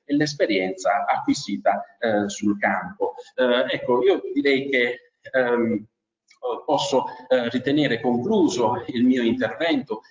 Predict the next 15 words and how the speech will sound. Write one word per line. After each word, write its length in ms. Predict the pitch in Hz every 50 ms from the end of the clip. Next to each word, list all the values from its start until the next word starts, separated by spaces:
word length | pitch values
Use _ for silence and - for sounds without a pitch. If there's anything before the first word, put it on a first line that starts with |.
| _ _
Abbiamo 420 | - 117 - - 147 135 120 113
parlato 460 | - - 113 - 143 139 139 - - -
di 100 | 113 113
quelli 280 | - 143 139 123 113 -
che 100 | - -
sono 440 | - - 135 135 127 117 110 110 110 107 - - -
gli 100 | - 120 110
stati, 460 | 104 - - - - 127 - - - 107 - - - -
di 120 | _ 247 233
quelli 180 | 139 127 117
che 60 | 120 117
sono 280 | 117 196 190 151 117
gli 60 | 113
aspetti 400 | 110 110 - - 135 123 - -
salienti 840 | 110 - - 123 127 135 147 147 135 123 113 - - 113 - -